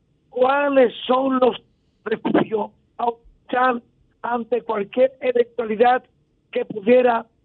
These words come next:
registrarse en nuestra ciudad de La Romana. Asimismo, las estaciones de combustible, personas abasteciéndose, eh, su vehículo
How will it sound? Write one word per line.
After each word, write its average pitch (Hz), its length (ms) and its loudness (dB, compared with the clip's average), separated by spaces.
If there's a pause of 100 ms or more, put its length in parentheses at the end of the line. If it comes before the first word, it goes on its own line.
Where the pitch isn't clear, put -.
(140)
registrarse 233 920 -2 (340)
en 220 200 -4
nuestra 233 380 0
ciudad 226 400 0 (140)
de 220 60 -2
La 214 100 2
Romana. 214 380 -2 (760)
Asimismo, 269 840 2
las 233 180 0 (160)
estaciones 254 640 -4
de 240 120 -6
combustible, 269 680 -6 (460)
personas 254 600 -4
abasteciéndose, 233 840 -8 (640)
eh, 196 240 4
su 208 140 0
vehículo 247 580 2